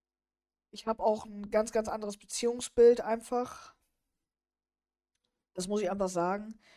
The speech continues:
Wenn man in einer Beziehung ist, und das ist meine Sicht, dann müssen auch zwei, die beiden Parteien, mit, die halt auch ein Paar sind,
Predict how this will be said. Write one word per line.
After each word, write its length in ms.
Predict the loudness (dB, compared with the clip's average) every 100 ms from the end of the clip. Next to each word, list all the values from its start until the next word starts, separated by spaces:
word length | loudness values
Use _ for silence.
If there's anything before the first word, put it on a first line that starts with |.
| _ _ _ _ _ _ _
Wenn 120 | 4
man 160 | 6 6
in 100 | 4
einer 220 | 6 4
Beziehung 540 | 2 -4 -2 -4 -4
ist, 520 | -4 -2 -2 -6 -10 -16 -8
und 160 | 0
das 400 | 0 0 -8 -12 _ _ -2
ist 260 | -2 -2
meine 240 | -4 -2 -2
Sicht, 440 | -4 -6 -14 -20 _ _ _ _ _ _
dann 320 | -2 -2 -6
müssen 360 | -2 -2 -2 -4
auch 180 | -8 -6
zwei, 400 | -2 2 2 2 -4
die 120 | 0
beiden 300 | 2 2 0
Parteien, 540 | -8 -4 -2 -2 -4
mit, 180 | -8 -10 _
die 260 | -10 2 4
halt 160 | 4 -2
auch 160 | -10
ein 80 | -14
Paar 280 | -2 0 2
sind, 440 | 2 0 -2 -14